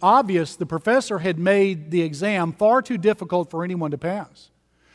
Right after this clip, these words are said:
There were questions on the exam they'd not covered in class or the reading assignments. Some students got angry, in fact, and these were your future pastors. They would pick up the exam,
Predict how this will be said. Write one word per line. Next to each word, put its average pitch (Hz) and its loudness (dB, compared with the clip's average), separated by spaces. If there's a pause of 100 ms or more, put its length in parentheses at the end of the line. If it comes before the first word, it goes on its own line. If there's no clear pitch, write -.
(140)
There 196 2
were 202 2
questions 196 0 (520)
on 208 2
the 202 4
exam 165 -2 (100)
they'd 196 2
not 190 2
covered 208 0
in 170 -2
class 180 -2
or 170 -4
the 160 -4
reading 196 0
assignments. - -14 (720)
Some 320 0
students 247 -2
got 175 4
angry, 196 -2 (1080)
in 151 -6
fact, 143 -4
and 139 -8
these 233 0
were 208 -2
your 175 0
future 190 -4
pastors. 185 -2
They 196 2 (220)
would 190 4
pick 262 2
up 226 6
the 208 4
exam, 190 2